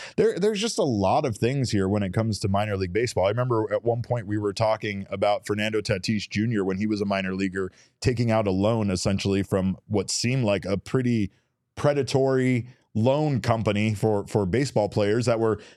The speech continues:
giving them money up front in, in exchange for a percentage of their future earnings.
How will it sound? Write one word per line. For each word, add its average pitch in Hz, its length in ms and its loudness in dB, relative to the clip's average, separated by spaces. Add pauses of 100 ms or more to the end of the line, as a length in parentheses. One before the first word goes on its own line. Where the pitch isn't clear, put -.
(120)
giving 143 300 2
them 127 160 2
money 127 380 2
up 113 200 0
front 135 360 0
in, 117 260 0
in 110 180 0
exchange 127 460 0
for 110 140 2
a 95 40 -4
percentage 113 500 0
of 107 100 0
their 101 120 2
future 104 400 -2
earnings. 87 480 -4